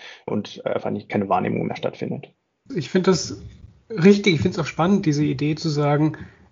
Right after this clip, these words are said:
Speaker 2: die Corona-Pandemie hat die Art und Weise, wie wir kommunizieren, jetzt nochmal verändert, weil wir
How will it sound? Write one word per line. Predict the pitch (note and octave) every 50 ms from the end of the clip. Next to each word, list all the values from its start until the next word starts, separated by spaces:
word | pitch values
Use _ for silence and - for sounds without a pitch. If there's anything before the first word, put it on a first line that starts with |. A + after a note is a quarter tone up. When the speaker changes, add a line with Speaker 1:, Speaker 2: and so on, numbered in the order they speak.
| _ -
Speaker 2:
die | D#3 D3+ D3+ - - _
Corona-Pandemie | - - D#3 C#3+ D#3 D#3+ E3 E3 D#3+ E3 D#3+ D#3+ D3+ D3+ C#3+ D3 D3 D3+ C#3+
hat | B2+ D3 D3 - - - - - -
die | F#3 D3+ E3 D3
Art | C#3 D#3 D#3
und | F3 E3
Weise, | D3+ D#3 D#3 D3+ D3+
wie | D3+ C#3+
wir | D3
kommunizieren, | C#3 - D#3 D#3 D3+ C#3 - - D#3+ D#3+ D#3+ D#3
jetzt | D#3 D3 -
nochmal | E3 D#3 D3+ B2+
verändert, | D#3 D3+ D#3 E3+ F#3 F#3+ E3 C#3+
weil | C#3+ D3+ D3+ D3
wir | D3+ D#3 D3+ D3+ C#3+ D3+